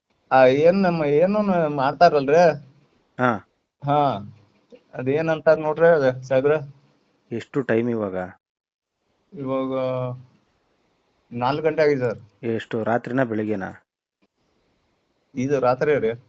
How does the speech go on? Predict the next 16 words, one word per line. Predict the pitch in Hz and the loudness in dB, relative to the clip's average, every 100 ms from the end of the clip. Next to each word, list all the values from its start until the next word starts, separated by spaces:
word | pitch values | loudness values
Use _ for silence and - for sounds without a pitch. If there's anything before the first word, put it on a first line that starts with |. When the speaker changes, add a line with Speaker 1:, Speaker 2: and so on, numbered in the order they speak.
| - | -4
Speaker 2:
ಏನಕ್ಕೆ | 131 151 135 - | 0 0 0 -6
ಇಷ್ಟೊಂದ್ | - 127 117 | -4 -4 -2
ಫೋನ್ | 113 107 | -6 -6
ಮಾಡಿದೀರಾ? | 98 92 95 92 - _ _ _ _ _ _ _ _ _ _ _ _ _ _ 170 | -8 -8 -8 -8 -10 _ _ _ _ _ _ _ _ _ _ _ _ _ _ -8
Speaker 1:
ಇನ್ನ | 190 | -2
ಇದ | 190 180 220 185 196 | -2 2 2 2 0
ಫಸ್ಟ್ | 214 - | 0 4
ಟೈಮ್ | 214 214 | 4 4
ಇದ | 196 | 2
ಪ-, | 208 202 185 156 | 2 2 2 2
ಮಾಡಿದನ್ | 160 175 190 175 | 4 2 2 0
ಸರ್. | 180 170 113 - - | 2 2 0 -8 -6
Speaker 2:
ಅದೇ | 123 139 | 2 2
ಮಾನ | 127 120 135 | 2 2 4
ಮರ್ಯಾದೆ | 131 120 110 | 4 2 0
ಇಲ್ವಾ? | 107 98 | -2 -2